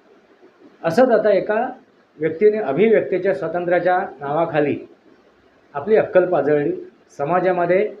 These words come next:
एक गढूळता निर्माण केली, वाद निर्माण केला. ही व्यक्ती म्हणजे कोण आहे,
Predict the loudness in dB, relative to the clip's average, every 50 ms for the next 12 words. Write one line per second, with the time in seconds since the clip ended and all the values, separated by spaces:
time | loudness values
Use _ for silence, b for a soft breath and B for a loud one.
0 | -20 -20 _ _ _ _ _ _ _ _ _ -6 -4 -4 -4 -6 -10 -18 _ _
1 | _ _ _ _ -8 -2 0 2 4 4 4 4 4 2 0 0 0 -2 -2 -2
2 | -4 -4 -2 -2 -2 -2 0 0 0 0 0 0 0 -2 0 -2 -2 -2 -2 -2
3 | 0 0 -2 -2 -6 -10 -16 -20 _ _ _ _ _ _ _ _ _ _ _ _
4 | _ _ _ _ _ _ -20 _ _ _ 0 2 2 2 2 0 0 0 0 0
5 | 0 0 0 0 0 0 0 0 0 -2 -4